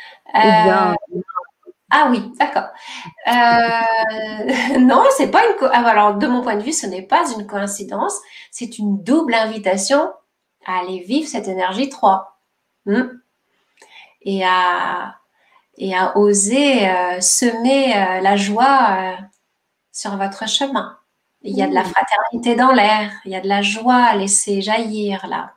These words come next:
Speaker 2: Ouais. Il y a de la, des capacités d'animatrice ou d'animateur. Je sais, Mac,
Speaker 1: Oui.
Speaker 2: c'est,
Speaker 1: Oui.
Speaker 2: c'est un monsieur. Oui, pardon. Et donc,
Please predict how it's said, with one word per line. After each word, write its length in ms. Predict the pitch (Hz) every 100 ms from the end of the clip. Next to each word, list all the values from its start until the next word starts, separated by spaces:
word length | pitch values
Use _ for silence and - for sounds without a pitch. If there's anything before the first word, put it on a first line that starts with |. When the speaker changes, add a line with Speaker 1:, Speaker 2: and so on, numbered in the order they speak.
| _ _ _
Speaker 2:
Ouais. 280 | 202 190 - _ _ _ _ _ _ _
Il 60 | 208
y 20 |
a 40 |
de 80 | 202
la, 100 | 202
des 160 | 190 220
capacités 540 | 214 214 214 208 226
d'animatrice 1000 | 196 196 202 220 262 - 196 - - - _ _ _
ou 60 | 214
d'animateur. 600 | 214 214 214 220 277 -
Je 60 | -
sais, 180 | - 233
Mac, 360 | 240 294 - 277 262
Speaker 1:
Oui. 80 | 196 - -
Speaker 2:
c'est, 400 | - - 240 240 233
Speaker 1:
Oui. 60 | 240
Speaker 2:
c'est 200 | 240 233
un 140 | 214
monsieur. 460 | 202 - 202 202 - -
Oui, 140 | 190 -
pardon. 380 | 196 185 190 - _ _ _ _ _ _ _ - - - -
Et 500 | 208 202 202 196 -
donc, 220 | 196 202